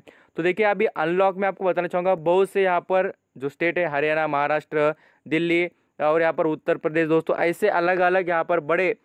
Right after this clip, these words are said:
जो स्टेट है उनमें यहाँ पर क्या है अनलॉक किया है। कुछ स्टेट जो थे दोस्तों उन्होंने कुछ रिस-, इंस्ट्रक्शन रखे हैं ज़रूर, but एक इंपॉर्टेंट बात है कि इनमें हमें अच्छा खासा बेनिफिट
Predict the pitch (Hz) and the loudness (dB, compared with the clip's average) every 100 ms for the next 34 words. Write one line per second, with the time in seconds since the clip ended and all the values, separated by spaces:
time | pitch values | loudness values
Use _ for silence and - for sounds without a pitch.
0 | _ _ 147 175 - 180 185 165 151 165 | _ _ -4 -4 -2 -2 0 0 0 -2
1 | 190 180 180 170 170 175 - 160 175 190 | 0 -2 -2 -2 0 0 -2 -2 2 2
2 | 180 - 139 131 - 175 - - 165 165 | 0 -2 -2 -2 -2 -4 -4 -4 -2 -2
3 | _ _ _ _ 160 151 170 165 170 175 | _ _ _ _ -8 -6 -2 0 0 2
4 | 160 165 170 180 170 165 165 - 151 160 | 0 2 0 0 0 0 -2 -4 -4 -4
5 | 170 165 180 160 160 175 156 160 170 - | -2 -2 0 0 0 0 2 2 2 -2
6 | _ _ - 147 196 - - 165 175 170 | _ _ -8 -2 -2 -2 -6 -4 -4 -2
7 | 185 185 170 156 180 185 _ _ _ 185 | -2 0 0 0 0 -2 _ _ _ 0
8 | 185 202 202 185 190 170 196 180 180 190 | 2 2 0 0 -2 -2 -2 -2 0 0
9 | 165 165 165 185 | 0 -2 0 -2